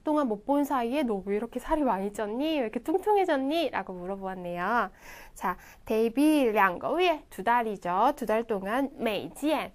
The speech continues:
만나지 못했다. 见面의 그见이죠. 만나지 못한 사이에, 怎么? 어떻게 이렇게 发福了? 복이 많아졌냐? 즉, 약간 좀 통통해졌다, 좀 뚱뚱해졌다, 살이 쪘다라는 뜻이죠.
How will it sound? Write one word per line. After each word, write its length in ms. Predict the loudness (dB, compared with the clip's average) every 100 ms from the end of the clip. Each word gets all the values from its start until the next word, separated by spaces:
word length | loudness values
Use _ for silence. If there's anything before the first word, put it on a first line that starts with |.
| -10
만나지 500 | -6 -4 -2 -4 -4
못했다. 760 | -4 -4 -4 -6 -4 -2 -2 -2
见面의 560 | 0 -2 -2 -4 -6
그见이죠. 680 | -8 -8 -2 -2 -2 -2 -4 -4
만나지 380 | -8 -6 -6 -6
못한 380 | -8 -6 -4 -4
사이에, 800 | -4 -4 0 0 2 2 0 -6 -20 -20 -20 -20 -8
怎么? 580 | 2 2 2 2 4 4 0 _
어떻게 580 | -6 -4 4 4 4 0
이렇게 920 | 2 2 0 0 -4 -2 2 4 4 4
发福了? 920 | 10 12 12 6 -8 -4 6 8 6 -2 -10
복이 340 | 0 0 4 4
많아졌냐? 640 | 4 0 -2 -4 0 0 -2 -8
즉, 340 | -12 -6 -6 -8 -16
약간 300 | -14 -10 -12
좀 140 | -12 -4
통통해졌다, 800 | 2 4 6 6 6 2 -2 -8
좀 180 | -4 -2
뚱뚱해졌다, 640 | 0 0 2 0 0 -4 -8
살이 300 | -2 -2 0
쪘다라는 640 | -4 0 0 0 -4 -8
뜻이죠. 640 | -12 -14 -12 -8 -4 -4